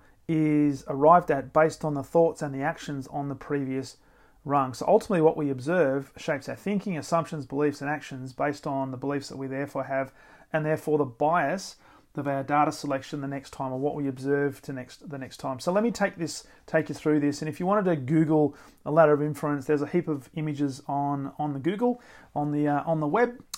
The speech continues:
and, uh, it's probably a little bit more information there to do a bit of research as well. So just wanna take you through this and maybe share an example as well. So bring this to life a little bit. So the first, the first rung, if you like, is something happens. So we observe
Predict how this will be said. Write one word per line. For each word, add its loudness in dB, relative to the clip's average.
and, -8
uh, 0
it's -12
probably 2
a 4
little 2
bit 0
more -4
information -6
there -6
to -4
do -2
a 2
bit -2
of -2
research -6
as -10
well. -2
So 0
just -8
wanna 4
take 4
you 0
through 0
this 0
and -4
maybe 2
share 0
an -2
example -4
as -6
well. 6
So 2
bring -4
this -6
to -6
life -2
a 0
little -2
bit. -6
So 0
the 6
first, 2
the -2
first 4
rung, 6
if 0
you 0
like, 0
is 0
something 0
happens. -2
So 0
we 4
observe 6